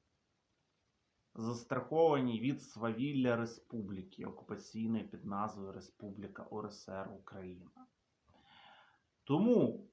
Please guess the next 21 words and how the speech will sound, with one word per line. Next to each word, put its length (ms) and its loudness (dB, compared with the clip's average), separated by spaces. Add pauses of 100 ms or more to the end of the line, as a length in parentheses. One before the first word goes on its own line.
якщо 400 0
вам 580 8
потрібен 720 -2 (300)
юридична 640 2
консультація, 1200 4
юридична 1160 0 (100)
порада, 1080 8
розгорнута 840 2
юридична 680 -2
консультація 840 -4
з 60 -12
будь-яких 600 -4
норм 220 -2 (100)
права, 340 4
це 180 -10
коштує 720 -4 (680)
від 440 -2 (200)
п'ятсот 400 -2
до 100 0
тисячі 460 -4
гривень. 440 -4